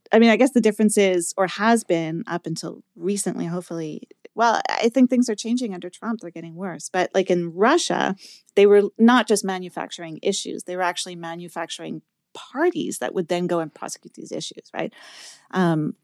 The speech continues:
but, but, I mean, it, I can't help but look at what's happening under Donald Trump and feel like he's really taking it to the next level. I mean, he,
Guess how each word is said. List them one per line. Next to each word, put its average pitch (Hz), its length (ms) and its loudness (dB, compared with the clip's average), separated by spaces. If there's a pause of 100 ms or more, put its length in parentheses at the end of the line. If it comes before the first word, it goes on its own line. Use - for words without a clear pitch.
(600)
but, 196 260 4 (300)
but, - 260 4
I 226 100 6
mean, 220 300 10
it, 220 120 2 (220)
I 247 80 -4
can't 269 400 2
help 233 400 -4
but 170 160 0 (200)
look 190 340 -12
at - 120 -8
what's 175 240 -8
happening - 460 -16
under - 220 -10
Donald - 340 -10
Trump 165 260 -14
and 185 140 -14
feel 202 180 -8
like 208 180 -8
he's 233 300 -4
really 240 640 6 (400)
taking 196 440 6
it 180 160 2 (200)
to 185 160 2
the 180 100 4
next 156 260 0
level. - 280 -4
I - 40 -2
mean, 190 180 4
he, 196 360 2